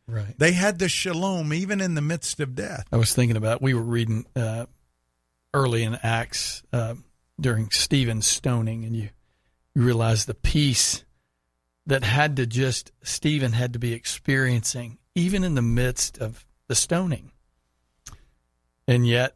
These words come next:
Speaker 1: how easily I am perturbed <laughs> with people,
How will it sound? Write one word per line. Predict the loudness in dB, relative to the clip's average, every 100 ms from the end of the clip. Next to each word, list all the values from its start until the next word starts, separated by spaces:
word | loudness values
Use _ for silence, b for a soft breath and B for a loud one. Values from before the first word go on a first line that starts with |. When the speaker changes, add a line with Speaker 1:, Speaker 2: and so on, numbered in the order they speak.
| -4
Speaker 1:
how | 0 0 0
easily | 0 2 2 0 0 0 0 -2
I | -2 0
am | 0 0 -2 -4 -10 _ _ _ _ _ _ _ -4
perturbed | -4 0 0 2 0 0 -2
<laughs> | -4 -6
with | -10 -6
people, | -2 -2 0 -2 -4